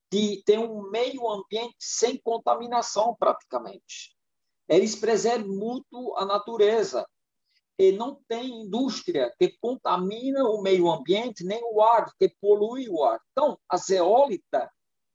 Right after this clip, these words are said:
nas minas cubanas, ela é mais pura, ela n-, ela não sequestrou toxinas do meio ambiente. Se você compara isso com os Estados Unidos,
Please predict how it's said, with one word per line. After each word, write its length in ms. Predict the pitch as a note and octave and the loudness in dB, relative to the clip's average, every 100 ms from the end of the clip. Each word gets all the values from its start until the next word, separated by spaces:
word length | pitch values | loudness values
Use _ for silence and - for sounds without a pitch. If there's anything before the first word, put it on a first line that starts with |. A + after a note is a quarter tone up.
| _ _ _ _ | _ _ _ _
nas 240 | F3 D#3+ | 2 2
minas 540 | E3+ C4 D4+ G#3+ - - | 0 -2 0 -2 -4 -10
cubanas, 680 | - C#3+ F3 B3+ B3+ D3+ - - | -8 -2 0 0 -2 -4 -6 -2
ela 220 | F#3+ G#3+ | 2 2
é 20 | |
mais 320 | G#3 G3+ A#3 | 0 -4 -4
pura, 400 | - B3+ C#4 A3 | -10 -8 -2 2
ela 320 | D3+ D#3 F3 | 4 4 2
n-, 260 | F#3 F#3 G3 - | -2 -6 -8 -4
ela 220 | F3 F3+ | 0 0
não 240 | F3+ A#3 | 0 -2
sequestrou 720 | D4+ - G#3 - F#3 - A3 A#3 | -4 -4 -4 -2 -4 -2 -4 -4
toxinas 800 | - - - - C4 D#4 A3+ - | -8 -10 -12 -10 -10 -8 -8 -4
do 140 | F3+ | -4
meio 260 | E3 C#3+ C3 | -2 -2 -2
ambiente. 540 | B2 A2 G2 - - _ _ _ _ | -4 -6 -8 -8 -20 _ _ _ _
Se 160 | - C#4 | -8 0
você 320 | C#4+ - A#3+ | 2 2 -4
compara 480 | - G3+ - F3 E3 | -2 -2 0 -2 0
isso 200 | D#3 - | -4 -6
com 100 | D3 | -6
os 100 | C#3 | -2
Estados 440 | C#3 - A2 - | -2 0 -4 -2
Unidos, 600 | F#3 C4 E4 A#3 C#3 - | -2 0 -2 -4 -6 -8